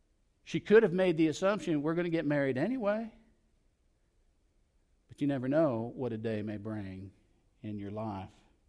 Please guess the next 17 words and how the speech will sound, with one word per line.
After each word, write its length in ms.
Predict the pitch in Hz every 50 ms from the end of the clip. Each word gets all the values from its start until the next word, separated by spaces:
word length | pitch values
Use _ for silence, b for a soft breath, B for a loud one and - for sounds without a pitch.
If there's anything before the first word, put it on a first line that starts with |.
| _ -
And 140 | 120 104 -
she 80 | -
could 240 | - - - 123 110
have 120 | 107 101
given 220 | 104 107 104 104 107
herself 420 | 104 - - - 113 101 98 -
away 520 | 110 104 107 110 110 107 104 98 101 107 131
unnecessarily. 920 | 139 120 110 110 110 107 - - - - - 123 120 117 117 110 - 120 117 - _ _ _ b b b b b b b b b b b b b b b b _
Why 140 | - 185 247
does 160 | 240 202 170
God 340 | 160 170 180 185 180 165 151
give 180 | 160 170 170
this 140 | 160 175 160
prohibition 720 | - - 175 160 156 151 147 165 151 - - 156 151 151 151 - - -
in, 160 | 156 135 135
in, 360 | 135 - 143 127 127 123 123 139 -
in, 240 | - 165 139 131 131